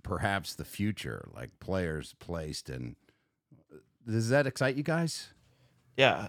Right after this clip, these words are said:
Speaker 1: I
Speaker 2: I
Speaker 1: mean, you're
Speaker 2: mean,
Speaker 1: already there, but
Speaker 2: yeah, it's, it's
Speaker 1: what
Speaker 2: hard not to get excited, I think. Um, I mean, you see, a, I feel like a lot of our younger guys that you hear about and everything, I feel like they're all having pretty good springs.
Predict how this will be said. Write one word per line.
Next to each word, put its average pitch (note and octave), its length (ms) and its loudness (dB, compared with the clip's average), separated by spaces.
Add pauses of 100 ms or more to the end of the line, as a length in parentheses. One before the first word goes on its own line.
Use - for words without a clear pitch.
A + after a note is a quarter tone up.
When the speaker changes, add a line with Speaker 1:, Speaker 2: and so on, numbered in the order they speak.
Speaker 1:
I - 40 2
Speaker 2:
I - 40 6
Speaker 1:
mean, B2+ 100 10
you're F3+ 120 10
Speaker 2:
mean, F3 40 12
Speaker 1:
already C#3 160 10
there, A2+ 320 6
but G#2 100 6
Speaker 2:
yeah, A#2+ 200 12
it's, B2 160 6
it's C#3 140 10
Speaker 1:
what D3 40 4
Speaker 2:
hard B2+ 360 10 (260)
not A#2+ 260 4
to - 80 -10
get F#2+ 100 2
excited, G2+ 320 -2
I G2+ 100 -2
think. G#2 300 -2
Um, G#2+ 540 -2 (680)
I G#2+ 60 -4
mean, A2 220 4
you A#2 100 2
see, B2 180 2
a, A2+ 260 4
I B2+ 60 0
feel G3 140 4
like D#3 80 6
a A#2 60 8
lot A#2 220 10
of A#2+ 80 6
our A2 340 8 (880)
younger C3+ 260 6
guys B2+ 280 8
that B2 100 4
you A#2 100 2
hear A#2+ 120 8
about A#2 240 10
and F#2+ 180 0
everything, A2+ 300 2
I A2+ 80 4
feel C3+ 160 6
like C3 100 2
they're G2 140 2
all A#2 180 8
having G#2 320 2 (240)
pretty C3+ 220 -2
good G#2+ 180 2
springs. A2+ 640 0